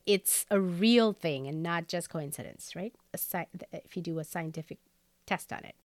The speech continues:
And so statistically, remote viewing had a high success rate, higher than expected. So whatever the viewers were doing, their results were correct.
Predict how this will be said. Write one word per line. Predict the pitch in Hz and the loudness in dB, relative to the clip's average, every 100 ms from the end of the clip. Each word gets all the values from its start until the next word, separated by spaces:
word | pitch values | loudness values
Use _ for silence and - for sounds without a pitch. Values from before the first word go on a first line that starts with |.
| _ _ _ _ - | _ _ _ _ -2
And | 214 | 6
so | 262 | 6
statistically, | - - 285 - 381 - 339 220 180 160 | 6 0 0 6 6 6 4 6 4 4
remote | 170 190 208 247 | 2 4 4 4
viewing | 202 202 220 | 2 2 2
had | 208 196 190 | 4 4 6
a | 190 | 4
high | - 220 254 392 | 4 8 10 8
success | - 277 - 185 143 - | 2 0 2 2 2 0
rate, | 135 - - | -2 0 8
higher | 214 262 262 | 10 12 10
than | 262 | 8
expected. | 233 - - - 220 - - 71 _ - _ _ - | 4 0 -4 4 4 4 -6 -6 _ -20 _ _ -2
So | 294 | 6
whatever | 277 269 294 466 523 | 10 12 12 12 10
the | 349 | 10
viewers | 330 330 339 - | 8 10 8 6
were | 302 | 6
doing, | 196 208 254 190 113 135 - _ - | 6 8 8 8 6 -6 -16 _ 6
their | 240 | 8
results | 240 233 196 262 370 - | 8 8 12 12 10 4
were | 339 | 2
correct. | - 233 214 196 - - - | 6 8 10 8 6 -16 -16